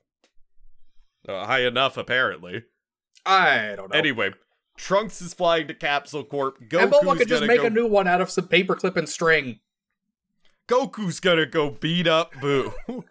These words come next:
Speaker 2: Bo-,
Speaker 1: Just
Speaker 2: Goku's
Speaker 1: to
Speaker 2: gotta
Speaker 1: buy
Speaker 2: go
Speaker 1: him
Speaker 2: wave
Speaker 1: time.
Speaker 2: his dick around.
Speaker 1: He does. Which, I do love Goku leaving, like, pats Goten's head and is like, "You're a good boy," <laughs> and then
Speaker 2: <laughs>
Speaker 1: fucking leaves.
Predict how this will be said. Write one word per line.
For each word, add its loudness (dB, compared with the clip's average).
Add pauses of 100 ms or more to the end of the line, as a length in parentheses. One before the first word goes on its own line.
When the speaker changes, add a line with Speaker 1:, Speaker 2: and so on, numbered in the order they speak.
(260)
Speaker 2:
Bo-, 0 (200)
Speaker 1:
Just 2
Speaker 2:
Goku's -2
Speaker 1:
to 2
Speaker 2:
gotta 4
Speaker 1:
buy 6
Speaker 2:
go 2
Speaker 1:
him 0
Speaker 2:
wave 6
Speaker 1:
time. 0
Speaker 2:
his 0
dick 0
around. -6 (880)
Speaker 1:
He -10
does. -2 (720)
Which, -6 (440)
I 0
do -4
love 0
Goku -4
leaving, -6
like, -6
pats -4 (300)
Goten's -2
head -2
and -18
is -12
like, -4 (460)
"You're -4
a -4
good -4
boy," -6 (140)
<laughs> -10
and -6
then -2
Speaker 2:
<laughs> -18
Speaker 1:
fucking -4
leaves. -10